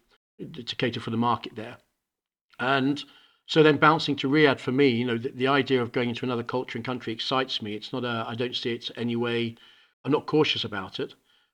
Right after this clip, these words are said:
Uh, I actually really love doing that. Um, as it stands right now, and, you know, it's, it's, it, it's been, it's been wonderful. I love culture, I love people. But what I love most about this is, as I s-,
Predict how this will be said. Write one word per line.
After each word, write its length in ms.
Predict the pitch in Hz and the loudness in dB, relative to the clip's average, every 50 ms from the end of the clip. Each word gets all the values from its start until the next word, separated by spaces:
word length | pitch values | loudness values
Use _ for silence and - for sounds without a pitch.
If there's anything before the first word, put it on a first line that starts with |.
| _ _ | _ _
Uh, 300 | 123 123 123 123 120 127 127 | -6 -4 -2 -2 -2 -2 0
I 100 | 131 127 | 0 0
actually 340 | 131 - - - 127 120 - | 0 0 0 -4 -4 -4 -6
really 280 | - 120 127 120 120 | 0 0 0 2 2
love 220 | 120 123 131 120 117 | 0 0 -2 -2 2
doing 260 | - 135 135 127 117 | 2 2 2 2 0
that. 240 | 104 95 - - - - | -4 -8 -10 -14 -16 -14
Um, 420 | - 120 117 113 107 107 107 - - _ _ _ _ _ _ _ _ _ | -10 -10 -8 -8 -8 -8 -10 -10 -14 _ _ _ _ _ _ _ _ _
as 160 | 139 151 143 | 2 4 4
it 60 | 147 | 2
stands 300 | - - 151 143 139 131 | 0 2 4 4 4 4
right 220 | 135 135 127 131 131 | 2 2 2 2 0
now, 240 | 135 135 127 113 117 | -2 0 0 0 -2
and, 100 | 120 131 | -4 -4
you 120 | - 120 | -4 -6
know, 160 | 117 113 117 | -4 -4 -4
it's, 180 | 120 117 - - _ _ - - - - - - _ _ | -4 -6 -10 -18 _ _ -20 -20 -20 -20 -20 -20 _ _
it's, 360 | 120 131 123 - - - - - | -8 -6 -4 -4 -6 -6 -6 -6
it, 140 | 139 139 - _ | -8 -8 -6 _
it's 180 | - 120 117 - | -8 -6 -6 -4
been, 340 | - - 135 131 131 - - | 0 2 2 2 2 0 -2
it's 140 | - 120 - | -6 -10 -4
been 180 | - 143 131 127 | -2 -2 0 2
wonderful. 340 | 131 139 139 139 - - - | 0 0 0 -2 -6 -10 -8
I 80 | - 120 | -6 -4
love 260 | 123 127 143 143 143 | 0 0 0 0 -2
culture, 300 | - - 135 131 - 131 | -2 -4 -4 -2 -2 -4
I 20 | 123 | -4
love 220 | 123 123 120 - | -4 -4 -6 -2
people. 400 | - 147 143 - - 113 107 - - _ _ _ _ _ _ _ _ | -4 -4 -4 -4 -8 -12 -12 -12 -14 _ _ _ _ _ _ _ _
But 120 | 165 151 | -8 0
what 160 | 139 147 139 | 2 2 4
I 80 | 147 131 | 4 4
love 240 | 135 143 139 117 117 | 4 4 2 2 2
most 320 | 131 143 151 147 - - | 4 4 4 4 2 -2
about 280 | 117 110 113 101 110 - | -6 -6 -6 -6 -6 -10
this 220 | 113 104 - - | -12 -10 -8 -8
is, 140 | 131 117 - | -8 -8 -8
as 100 | 123 110 | -8 -8
I 40 | 120 | -8
s-, 140 | 113 - | -10 -10